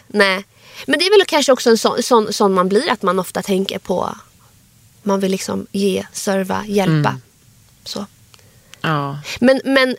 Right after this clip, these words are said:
Speaker 1: som det är på yrkesutbildningen, bortsett från det du sa att den är tråkig, så är det ju också, man blir ju sjukt snabbt indoktrinerad i ett väldigt okritiskt tänk. Man lär sig att juridik, lagen är det rätta.
Speaker 2: Ja.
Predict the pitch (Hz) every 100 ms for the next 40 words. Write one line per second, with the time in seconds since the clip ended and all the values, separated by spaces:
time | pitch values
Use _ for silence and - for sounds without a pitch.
0 | - 240 262 247 240 285 302 240 220 202
1 | 185 185 202 202 202 202 202 196 220 208
2 | 190 185 185 214 190 185 226 180 - 185
3 | 180 185 190 - 196 196 196 196 185 -
4 | - - - - 285 226 - - 170 170
5 | - 180 180 175 180 185 180 170 - 180
6 | 190 175 - 175 - 196 208 - 220 247
7 | - - - - - - 208 208 196 190
8 | 190 180 190 180 185 175 175 - 190 185
9 | 175 175 175 170 - 175 170 170 - 175
10 | 170 - 185 202 269 _ 170 147